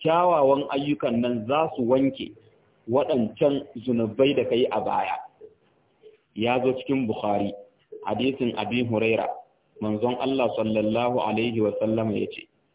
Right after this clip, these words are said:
"Ara'aytum law anna bi babi ahadikum naharan khamran yaghtasilu fihi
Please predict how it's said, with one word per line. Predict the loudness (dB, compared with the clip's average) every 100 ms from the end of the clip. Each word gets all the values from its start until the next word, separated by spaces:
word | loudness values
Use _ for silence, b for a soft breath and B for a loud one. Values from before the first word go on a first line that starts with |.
| -20 _ -4
"Ara'aytum | -2 0 -2 -2 -2 -2 0 2
law | 2 0 -2
anna | -2 0 0
bi | -2
babi | -2 0 0 0
ahadikum | -2 -2 -2 -4 -4 -2 -2
naharan | -2 -2 -2 -4 -4
khamran | -2 -2 -2 -2 -2
yaghtasilu | -4 -2 -4 0 -2 0
fihi | -2 0